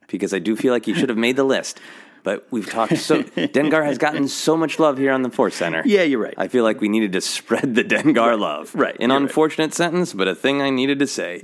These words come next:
Speaker 2: Yeah.
Speaker 1: Uh, also, runner-up status to Suji and Joss Amiri, two great Zabrak bounty hunters. But
Speaker 2: Mm-hmm.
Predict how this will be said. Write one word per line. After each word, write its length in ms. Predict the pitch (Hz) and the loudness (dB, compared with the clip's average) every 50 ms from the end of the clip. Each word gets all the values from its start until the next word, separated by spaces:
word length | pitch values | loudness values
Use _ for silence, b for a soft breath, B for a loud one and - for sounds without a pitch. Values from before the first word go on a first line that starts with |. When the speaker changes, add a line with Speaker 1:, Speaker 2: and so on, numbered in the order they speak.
| - - | -10 -8
Speaker 2:
Yeah. 180 | - 82 - - - - | -6 -6 -6 -8 -10 -8
Speaker 1:
Uh, 60 | - 90 | -4 -2
also, 640 | 87 87 87 101 101 104 - - 107 107 107 107 98 82 | -2 -2 0 -2 -2 -2 -2 -2 -2 0 -2 -2 -4 -6
runner-up 520 | - 101 110 127 143 143 147 151 139 143 | -6 -2 0 0 2 2 2 0 -2 -2
status 340 | - - 156 160 170 160 160 | -4 -2 -2 -2 -2 -4 -4
to 180 | - - 98 98 | -2 -2 -2 -2
Suji 420 | 92 - - 139 143 135 143 151 151 | -2 -2 -2 0 0 0 0 -2 0
and 140 | 139 127 | 0 0
Joss 300 | 110 131 131 135 123 - | 0 0 0 -2 -2 -6
Amiri, 580 | - - 113 107 120 135 139 156 127 180 175 - | -8 -4 -4 -2 -2 0 0 0 0 0 -2 -2
two 200 | - 113 107 98 | -2 -2 -2 -2
great 220 | 98 110 123 - 82 | 0 -2 -2 -2 -4
Zabrak 500 | 104 104 110 98 110 123 143 139 131 139 | -4 -6 -4 -4 -4 -4 -4 -6 -4 -2
bounty 260 | 143 151 156 160 156 | -2 0 0 0 -2
hunters. 320 | 156 165 160 175 175 156 | -2 -2 0 0 -2 0
But 220 | - - 151 147 101 | 2 2 2 2 0
Speaker 2:
Mm-hmm. 160 | 101 101 | -2 -4